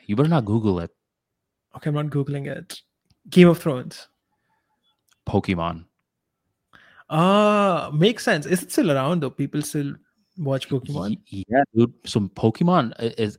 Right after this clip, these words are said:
Speaker 1: it's a very genius marketing strategy because what they do is they create different galaxies, right? They'll create Pokemon cards, Pokemon show, uh, Pokemon,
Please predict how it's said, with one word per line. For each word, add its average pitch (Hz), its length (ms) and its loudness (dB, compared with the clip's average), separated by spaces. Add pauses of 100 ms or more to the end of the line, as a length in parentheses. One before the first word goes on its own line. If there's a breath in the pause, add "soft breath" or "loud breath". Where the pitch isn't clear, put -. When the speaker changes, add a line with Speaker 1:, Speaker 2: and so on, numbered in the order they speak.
Speaker 1:
it's 120 180 -2
a 127 60 2
very 139 200 4
genius 101 680 -2
marketing 98 460 0
strategy 92 540 -2 (480 loud breath)
because 110 200 2
what 107 140 4
they 135 120 2
do 123 220 2
is 123 260 -2
they 110 180 -2
create 135 440 2
different 110 440 0 (500 soft breath)
galaxies, 85 800 -8 (180)
right? 98 220 0
They'll 101 140 2
create - 360 -2
Pokemon 98 400 -4
cards, 101 460 -2 (160)
Pokemon 95 340 -8
show, 101 420 0 (340 soft breath)
uh, - 160 -8
Pokemon, 95 520 -2